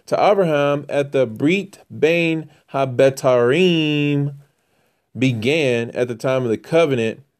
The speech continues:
while in reality the true beginning of the exile was reckoned from the day of Yitzhak's birth."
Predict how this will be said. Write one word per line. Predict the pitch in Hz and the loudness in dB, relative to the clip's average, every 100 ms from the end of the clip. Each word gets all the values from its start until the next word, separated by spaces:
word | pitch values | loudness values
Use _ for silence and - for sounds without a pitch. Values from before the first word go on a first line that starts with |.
| _ | _
while | - 123 127 | -4 0 0
in | 139 127 | 0 -2
reality | 117 120 143 165 143 | -2 0 0 0 0
the | 123 | -2
true | 113 135 | -4 -6
beginning | 120 107 120 127 120 | -6 -4 -2 0 2
of | 110 | 2
the | 110 | 4
exile | 117 113 113 107 107 | 4 2 2 4 4
was | 101 95 | 2 -2
reckoned | 98 104 101 107 95 | 2 2 2 -4 -4
from | 104 | -4
the | 98 | 0
day | 98 101 | 2 2
of | 92 | 2
Yitzhak's | 95 92 95 92 | -2 -2 -2 -2
birth." | 90 90 90 78 | 0 2 2 0